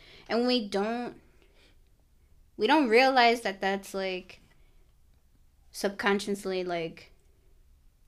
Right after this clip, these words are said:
being ingrained into us, and then it manifests itself when we enter these relationships with men. And,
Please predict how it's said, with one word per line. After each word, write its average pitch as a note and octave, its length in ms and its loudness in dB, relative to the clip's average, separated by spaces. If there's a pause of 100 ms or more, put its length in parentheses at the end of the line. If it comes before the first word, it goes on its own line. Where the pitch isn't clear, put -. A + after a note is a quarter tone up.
being F#3+ 240 2
ingrained F#3 500 -2
into G3 320 -6
us, F#3+ 260 -6
and F#3 160 -4
then F#3 180 -4 (340)
it F#3 60 -10
manifests F#3 580 -6
itself F3+ 520 -10
when F3+ 180 -6
we E3+ 160 -4
enter F3 320 -10
these F3 240 -10
relationships - 840 -12 (380)
with F#3+ 180 -10
men. F#3 240 -6 (340)
And, B3+ 160 4